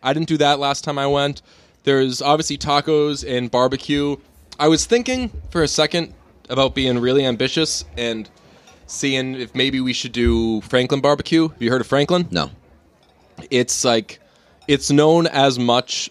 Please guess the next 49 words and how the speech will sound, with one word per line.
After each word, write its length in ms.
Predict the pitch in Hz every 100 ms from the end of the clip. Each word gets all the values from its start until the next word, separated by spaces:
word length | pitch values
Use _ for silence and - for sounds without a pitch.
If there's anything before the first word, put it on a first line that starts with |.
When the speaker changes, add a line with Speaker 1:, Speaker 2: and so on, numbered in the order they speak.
| -
Speaker 1:
for, 760 | - 123 120 113 110 107 104 - -
uh, 340 | 98 92 82 -
its 220 | 110 -
weight 300 | 104 107 143 - - _ _
as 300 | 110 107 101
it 120 | 110 104
is 380 | 104 101 -
for 400 | - 113 104 98
its 160 | 104 -
food. 400 | - 117 131 143 _ -
It 120 | -
supposedly 500 | - 165 151 160 147
Speaker 2:
Its 80 | 135
Speaker 1:
has 180 | 127
Speaker 2:
weight? 360 | 101 147 - - _
Speaker 1:
Yeah. 340 | 123 120 85 - _ _
Speaker 2:
Oh, 240 | 117 123 135
Speaker 1:
So 40 |
you 180 | 131 151
Speaker 2:
so 100 | 131
Speaker 1:
get 120 | 165 165
Speaker 2:
it's 40 |
Speaker 1:
there 240 | 185 170 165
Speaker 2:
body 220 | 98 110
shaming, 480 | - 120 123 131 131
Speaker 1:
So 140 | - 139
you 60 |
Speaker 2:
Franklin? 320 | 117 - 123 143
Speaker 1:
yes, 480 | 135 135 - - -
yeah. 200 | 113 98 - -
Speaker 2:
Hmm. 160 | 90 71
Speaker 1:
<laughs> 40 |
You, 480 | - 160 - 175 160
uh, 180 | 151 147
you 160 | 147 143
get 200 | 165 175
there 160 | 175
at, 100 | 160
like, 180 | 139 123
seven 360 | - 156 151 147
A 140 | 139
M 280 | 127 123 123 _ _ _ -
and 260 | 123 123 123
it 60 |
opens 520 | 127 127 131 127 127 120
at 160 | 117
noon 500 | 110 117 113 110 110
or 80 | 110
something 500 | 117 110 110 107